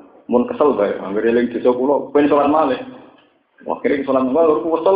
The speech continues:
eling dosa malih, nggih. Salat malih, akhire kula ora sempat istirahat.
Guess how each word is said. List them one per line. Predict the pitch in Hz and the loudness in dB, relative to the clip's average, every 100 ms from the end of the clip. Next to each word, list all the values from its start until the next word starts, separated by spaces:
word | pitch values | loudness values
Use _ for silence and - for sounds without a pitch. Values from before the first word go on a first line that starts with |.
| 185 | 2
eling | 160 165 | 0 0
dosa | - 165 | 0 2
malih, | 165 - - - | 2 0 -2 -6
nggih. | - - - _ _ _ _ _ | -6 -8 -14 _ _ _ _ _
Salat | - 151 170 185 | 0 2 2 2
malih, | 185 135 107 | 2 2 2
akhire | 113 170 185 | 0 0 0
kula | 175 170 | 2 2
ora | 147 | 2
sempat | 151 147 151 | 0 0 -2
istirahat. | 147 151 110 | 0 0 0